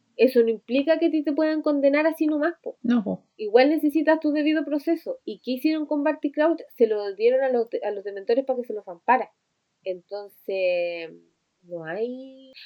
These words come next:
Speaker 1: Y, oye, y sin contar el bullying sistemático de este adulto fuertemente traumatizado llamado Severus Snape,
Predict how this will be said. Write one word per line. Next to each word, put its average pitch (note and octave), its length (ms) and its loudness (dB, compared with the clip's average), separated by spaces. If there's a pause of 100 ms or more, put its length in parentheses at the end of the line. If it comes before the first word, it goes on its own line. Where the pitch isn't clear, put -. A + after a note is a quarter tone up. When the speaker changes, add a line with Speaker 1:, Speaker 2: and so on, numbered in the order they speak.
(120)
Speaker 1:
Y, G#3 200 -12
oye, A3 300 4
y F3+ 100 -6
sin G#3 240 -20
contar A#3+ 640 -2 (560)
el F#3 320 -2
bullying B3 520 0 (640)
sistemático C#4+ 1120 -2 (300)
de G3+ 180 4
este A3+ 240 0
adulto A#3+ 600 2 (400)
fuertemente D#4+ 680 4
traumatizado C#4+ 960 0 (160)
llamado G#3 480 -2
Severus G#3 400 -6
Snape, G#3+ 500 -6